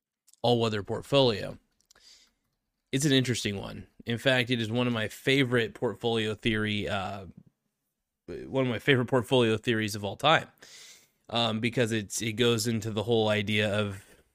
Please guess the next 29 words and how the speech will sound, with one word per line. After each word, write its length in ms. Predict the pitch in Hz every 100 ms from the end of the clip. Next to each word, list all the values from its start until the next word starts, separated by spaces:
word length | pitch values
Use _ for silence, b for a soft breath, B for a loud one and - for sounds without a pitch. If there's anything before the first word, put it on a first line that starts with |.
| _ -
massive 560 | 120 123 127 135 - 110 -
asset 400 | 117 107 117 107
allocation. 760 | 101 104 107 101 - - 113 _ -
That's 260 | - 113 -
the 120 | 110
best 260 | 107 117 -
way 80 | 107
to 80 |
protect 320 | 104 104 101 104
your 80 |
portfolio. 600 | - 98 - 101 92 95
And 160 | - 123
I 120 | 135
gotta 240 | 147 160 147
admit, 220 | 143 135
I 40 |
agree 320 | 117 107 117
with 140 | 123 95
him. 240 | 85 110 _ B B B B -
Um, 540 | 120 120 117 110 104 - _ _ _ _ _ _ _ _ _ _ _ _ _ - _ - B B B B B B
so 120 | 151
if 60 | 147
we 80 | 185
were 60 |
to 60 | 175
look 120 | 143
at 140 | 131
Ray 160 | 120 120
Dalio's 800 | 117 113 113 110 110 107 -